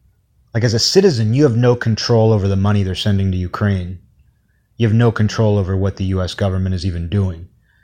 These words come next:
Like, yeah, you could vote differently in the future, but you have no immediate control. But I don't think it's crazier to protest nuclear war,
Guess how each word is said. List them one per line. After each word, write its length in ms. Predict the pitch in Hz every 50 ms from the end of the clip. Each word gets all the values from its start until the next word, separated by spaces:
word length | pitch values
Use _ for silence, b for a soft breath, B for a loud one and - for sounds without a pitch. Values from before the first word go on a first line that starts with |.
| _ _ _ _ -
Like, 120 | 110 90 104
yeah, 140 | 135 135
you 140 | 123 113 113
could 180 | 110 117 107 92
vote 300 | 87 113 113 120 113 110
differently 400 | 117 107 - 113 107 104 101 98
in 80 | 95
the 80 | 90 87
future, 480 | - - 117 113 107 - - 92 90 85
but 120 | 80 95
you 80 | 101 117
have 100 | 107 107
no 200 | 135 143 139 123
immediate 460 | 110 107 107 110 104 104 98 - -
control. 500 | - 92 90 87 - 110 101 87 78 76 _ _ B B B B B B B B B B B B B B B B B B B B B - - _ _ _ _ _ _ _ _ _ _ _ _ _ _ _ _ - _ - - - - - - - - - - _ _ _ _ _ _ - - _ b b b b b b b b
But 80 | - 139
I 60 | 165
don't 160 | 208 226 214
think 120 | 214 226 202
it's 120 | - -
crazier 440 | - - 156 143 147 143 127 139 127
to 80 | 117 107
protest 640 | - - 131 123 113 - 120 117 - - - - 117
nuclear 420 | 117 117 117 113 - 113 107 101
war, 540 | 98 107 131 139 135 120 110 107 101 95 87